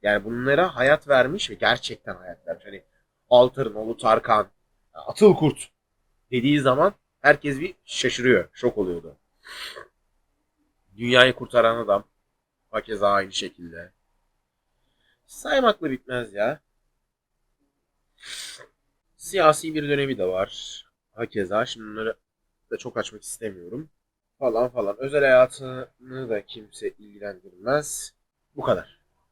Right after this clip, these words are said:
On dakikayı doldurmuşum zaten. Yani böyle gündemi ufak ufak inceleyip asıl gündemi sona saklamak istedim. Çünkü, e, yakın zamanda da yine bir altı yedi ay önce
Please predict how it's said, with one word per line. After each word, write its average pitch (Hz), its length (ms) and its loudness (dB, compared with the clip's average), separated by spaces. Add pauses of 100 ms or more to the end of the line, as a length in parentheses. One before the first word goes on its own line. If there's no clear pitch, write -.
(1700)
On 110 160 -8
dakikayı 110 300 -6
doldurmuşum 92 460 -8
zaten. - 300 -20 (1800)
Yani 127 280 -6
böyle 160 300 2 (140)
gündemi 139 340 -2
ufak 156 320 -6
ufak - 200 -6 (440)
inceleyip 117 520 -4 (160)
asıl 123 340 -6
gündemi 117 340 -12
sona 113 240 -8
saklamak 90 420 -16
istedim. 110 400 -10 (840)
Çünkü, 135 440 -4 (300)
e, 113 60 -2 (1300)
yakın 151 320 -6
zamanda 120 400 -2
da 110 60 -8
yine 101 140 -12
bir 101 80 -12
altı 104 360 -2
yedi 117 160 -6
ay 117 140 0
önce 101 480 -10